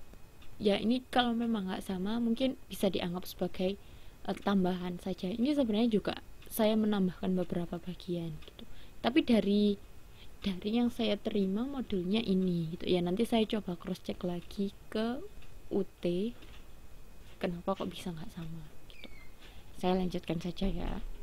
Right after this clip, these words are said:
Hmm, kemudian standar yang dianggap etis dan tidak etis itu bagaimana?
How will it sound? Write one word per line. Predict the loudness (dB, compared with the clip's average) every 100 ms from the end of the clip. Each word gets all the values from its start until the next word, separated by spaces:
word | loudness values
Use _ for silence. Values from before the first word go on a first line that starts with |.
| -4
Hmm, | -2 -2 -4 -10 2
kemudian | 4 4 0 0 -2 -2 -6 -6 -6 -6
standar | -6 -2 0 2 2
yang | 2 2 2
dianggap | 0 0 0 0 0 -4 -12 -12
etis | -4 -4 0 0 0
dan | 0 0 0
tidak | 0 0 -2
etis | 0 0
itu | 0 -2
bagaimana? | 0 0 0 0 2 4 4 4 2